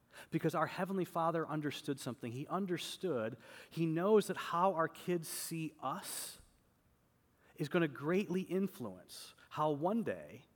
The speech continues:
they're gonna end up seeing him. And because our Heavenly Father actually wants to have a relationship with both us and our children, two thousand years ago, that was crazy talk. No adult wanted to have a relationship with somebody else's children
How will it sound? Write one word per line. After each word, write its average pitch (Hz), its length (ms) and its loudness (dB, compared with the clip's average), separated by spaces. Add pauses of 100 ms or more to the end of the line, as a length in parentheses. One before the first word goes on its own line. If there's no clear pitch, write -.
(440)
they're 143 100 4
gonna 151 220 0
end 151 160 0
up 147 120 -4
seeing 156 380 -4
him. 156 300 -8 (1200)
And 156 120 2
because 202 600 2
our 190 160 6
Heavenly 196 360 2
Father 180 460 4
actually 170 400 2
wants 160 260 2
to 160 80 -2
have 151 140 4
a 147 40 0
relationship 151 580 0
with 131 180 -2
both 151 200 6 (100)
us 175 280 2 (320)
and 196 380 2
our 156 140 -2
children, 202 500 -2
two - 160 -2
thousand 220 320 4
years 220 220 0
ago, 185 160 2
that 185 120 2
was 185 140 2
crazy 190 680 0
talk. 120 360 -2 (240)
No 214 580 8
adult 180 440 6
wanted 165 240 4
to 151 60 0
have 160 180 6
a 156 40 2
relationship 151 560 2
with 135 100 -4
somebody 147 240 2
else's 139 300 0
children 131 460 -2